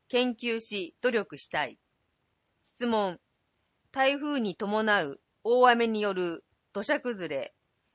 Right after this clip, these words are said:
小山について、崩落を免れた箇所への対応と、近隣住民への情報提供を。答弁。鉄道事業者より、本工事の工法は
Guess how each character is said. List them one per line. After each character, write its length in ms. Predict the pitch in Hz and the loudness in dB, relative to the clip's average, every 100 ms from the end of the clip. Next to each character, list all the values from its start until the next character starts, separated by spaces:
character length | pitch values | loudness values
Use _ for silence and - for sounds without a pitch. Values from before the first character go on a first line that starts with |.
| _ _ - | _ _ 4
小 100 | 285 | 6
山 240 | 240 190 | 6 4
に 160 | 156 135 | -2 -8
つ 140 | 185 | -10
い 120 | 151 | -10
て、 300 | - 104 - _ _ _ _ | -10 -12 -12 _ _ _ _
崩 180 | 277 285 | 2 6
落 300 | 277 277 285 | 6 4 2
を 60 | 277 | 4
免 260 | 254 262 | 4 2
れ 220 | 262 254 220 | 2 2 2
た 160 | 180 | 0
箇 140 | 262 254 | 0 -6
所 180 | 185 | -2
へ 60 | 180 | -2
の 120 | 156 | -4
対 320 | 196 185 185 | 2 2 2
応 160 | 180 175 | 0 -2
と、 360 | - 175 156 - _ _ _ | 0 -2 -2 -8 _ _ _
近 220 | 277 277 | -2 0
隣 240 | 277 277 247 | 2 0 0
住 220 | 254 269 | 0 0
民 260 | 220 175 180 | 2 0 -2
へ 100 | 190 | -2
の 220 | 147 143 | -2 0
情 300 | 247 247 262 | 6 6 6
報 220 | 269 247 | 4 2
提 280 | 262 240 196 | 4 2 2
供 220 | 160 139 | -4 -6
を。 280 | 123 123 - _ _ _ _ _ _ _ _ - | -8 -12 -14 _ _ _ _ _ _ _ _ 2
答 200 | 285 233 | 6 6
弁。 280 | 151 123 - _ _ _ _ _ _ _ | 2 -6 -14 _ _ _ _ _ _ _
鉄 260 | 226 226 262 | -14 -12 -2
道 220 | 285 285 | 2 2
事 180 | 233 262 | -2 2
業 200 | 277 247 | 2 4
者 120 | 202 | 0
よ 120 | 175 | -2
り、 240 | 143 139 _ _ _ _ _ _ - | -4 -12 _ _ _ _ _ _ 0
本 240 | 302 269 | 2 2
工 240 | 220 277 247 | 4 4 4
事 120 | 190 | 2
の 120 | 165 | -4
工 280 | - 220 220 | -2 0 0
法 240 | 226 214 | 2 4
は 300 | 208 190 180 | 8 8 6